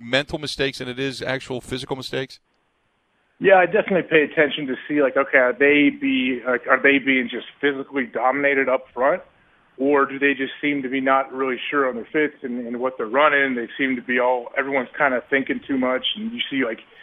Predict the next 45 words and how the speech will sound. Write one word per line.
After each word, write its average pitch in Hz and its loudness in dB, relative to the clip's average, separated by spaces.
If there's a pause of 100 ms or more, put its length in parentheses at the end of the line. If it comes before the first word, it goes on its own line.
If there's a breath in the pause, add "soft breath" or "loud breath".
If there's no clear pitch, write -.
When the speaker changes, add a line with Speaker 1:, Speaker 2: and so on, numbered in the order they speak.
(220 loud breath)
Speaker 2:
free 156 2
runners 127 0
or 104 -14 (120)
big 131 -8
gash 123 -2 (300)
plays 131 0
at 113 -12
a 107 -14
time 123 -2
when 120 -2
you 117 -6
see, 147 -6
we 139 0
know, 131 -2
like, 113 -6
okay, 143 -2
well, 117 -10 (300 soft breath)
obviously 147 4
somebody, 127 -2 (520)
their 143 0
responsibility, 139 -2
they, 135 0
they 139 -2
were 135 2
not 127 -2
there, 156 2
something 135 -6
happened, 143 0
they 127 -2
fell 131 2
down, 135 4
whatever 135 0
was 123 -2
going 131 0
on. 143 0 (400 soft breath)
So 151 0
you 156 2
wanna 165 2 (100)
see, 156 0
like, 143 -4
what 139 -2
the 143 -8
mistakes 135 -4
are 117 -12
like, 135 0